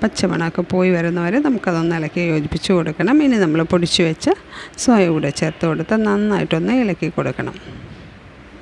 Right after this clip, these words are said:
ഒരു medium to low flame-ിൽ വെച്ച് വേണം നമ്മളിത് തയ്യാറാക്കിയെടുക്കാനായിട്ട്. ഇനി ആവശ്യത്തിനുള്ള ഉപ്പ്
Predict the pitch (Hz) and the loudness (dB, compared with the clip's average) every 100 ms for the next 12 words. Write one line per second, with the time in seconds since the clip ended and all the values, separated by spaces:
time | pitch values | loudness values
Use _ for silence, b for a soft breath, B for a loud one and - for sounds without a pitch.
0 | - B B B - 285 277 214 180 180 | -20 B B B 2 6 6 6 4 2
1 | 180 170 180 180 185 185 196 196 190 208 | 2 2 2 2 2 2 2 0 0 0
2 | 202 208 208 208 220 294 277 208 196 175 | 2 0 0 0 0 0 0 0 -2 -2
3 | - 180 160 180 180 170 180 269 262 226 | -2 -2 -2 -2 -2 -2 0 2 2 2
4 | 175 - 185 180 180 180 202 - | 0 0 -2 0 0 0 -2 0